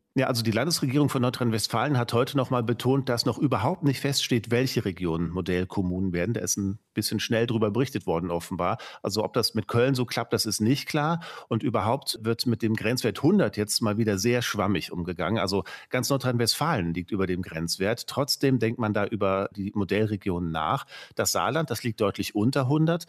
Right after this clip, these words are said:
Aber auch da hat Ministerpräsident Tobias Hans schon gesagt, na ja, der Modellversuch,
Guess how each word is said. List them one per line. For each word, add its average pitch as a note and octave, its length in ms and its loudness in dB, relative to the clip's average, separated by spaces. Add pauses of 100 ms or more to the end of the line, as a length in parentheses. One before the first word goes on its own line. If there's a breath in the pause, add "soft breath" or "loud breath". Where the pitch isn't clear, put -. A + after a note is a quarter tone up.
(240 loud breath)
Aber B2 200 -2
auch C3+ 80 -2
da E3+ 220 2
hat A#2+ 140 0
Ministerpräsident A2+ 680 0
Tobias A2+ 400 0
Hans C3 200 0
schon A#2 200 0
gesagt, G#2 380 -2
na B2+ 80 0
ja, B2+ 120 2
der G#2+ 140 2
Modellversuch, A#2+ 720 2